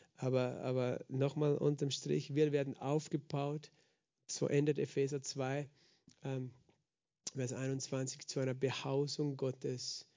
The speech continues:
im Geist. Wir sind dieses Haus geworden heute. Und das ist, äh, das sind Dinge wirklich, wo wir brauchen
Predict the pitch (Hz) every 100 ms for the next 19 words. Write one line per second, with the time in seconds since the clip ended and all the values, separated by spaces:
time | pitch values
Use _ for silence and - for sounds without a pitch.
0 | _ _ _ 131 131 123 110 107 - -
1 | - _ _ _ _ _ _ _ _ 123
2 | 135 139 131 135 123 127 127 - 135 131
3 | 127 - 127 123 120 123 - 139 131 -
4 | 143 _ _ _ _ - 131 147 170 160
5 | - - - _ _ _ _ _ - 139
6 | 127 131 135 135 160 151 170 175 156 143
7 | 143 147 151 147 127 135 147 151 143 143
8 | 139 135